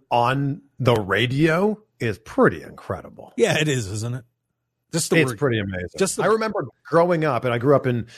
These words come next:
Speaker 1: Toronto. I remember listening to The Law, which was live audio wrestling in Toronto. And I was like, I would tune in. I would wake up and be like, "Oh my gosh,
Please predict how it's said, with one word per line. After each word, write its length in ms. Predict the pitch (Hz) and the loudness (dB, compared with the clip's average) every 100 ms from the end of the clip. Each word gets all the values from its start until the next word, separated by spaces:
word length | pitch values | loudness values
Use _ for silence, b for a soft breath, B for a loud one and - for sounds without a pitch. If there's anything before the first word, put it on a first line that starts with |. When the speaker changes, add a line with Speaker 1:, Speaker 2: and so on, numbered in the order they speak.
| B B B | B B B
Speaker 1:
Toronto. 540 | 131 127 147 113 85 | -6 0 0 0 -4
I 80 | 90 | -4
remember 360 | 113 117 123 123 | -2 0 2 2
listening 380 | 123 120 120 113 | 0 -2 -2 -2
to 120 | 104 | -2
The 80 | 104 | -2
Law, 500 | 104 131 123 82 - | 0 2 2 0 -10
which 300 | 87 - 104 | -14 -10 -10
was 120 | 95 | -4
live 300 | 101 107 110 | 0 2 2
audio 320 | 110 107 110 | 2 2 0
wrestling 460 | 104 120 - 107 98 | 0 -2 -2 -6 -8
in 80 | 95 | -6
Toronto. 440 | 107 107 139 107 | -2 2 2 2
And 80 | 95 | -2
I 60 | |
was 160 | 101 101 | -4 -6
like, 80 | - | -4
I 80 | 139 | 0
would 200 | 196 165 | 0 0
tune 280 | - 226 208 | -4 -2 2
in. 180 | 262 147 | 2 0
I 60 | |
would 180 | 202 117 | -4 -4
wake 260 | 135 170 180 | 0 0 0
up 200 | 175 175 | -2 -2
and 100 | 151 | 0
be 80 | 139 | 0
like, 140 | 131 | 0
"Oh 180 | 208 220 | -2 -2
my 140 | 196 170 | -2 -2
gosh, 460 | 220 247 - - | 0 0 -2 -6